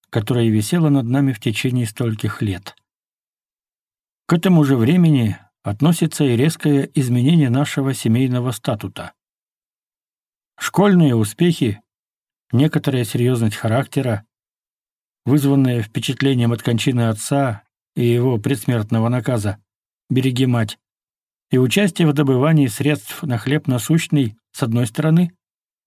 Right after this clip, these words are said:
с другой — одиночество моей бедной матери, инстинктивно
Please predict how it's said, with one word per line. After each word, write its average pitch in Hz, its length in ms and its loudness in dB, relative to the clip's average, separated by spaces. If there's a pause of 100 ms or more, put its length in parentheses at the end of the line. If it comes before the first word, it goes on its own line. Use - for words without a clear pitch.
(400)
с 120 40 -4
другой — 147 540 0 (540)
одиночество 135 640 0
моей 123 240 0
бедной 117 320 0
матери, 117 500 -2 (680)
инстинктивно 143 1080 0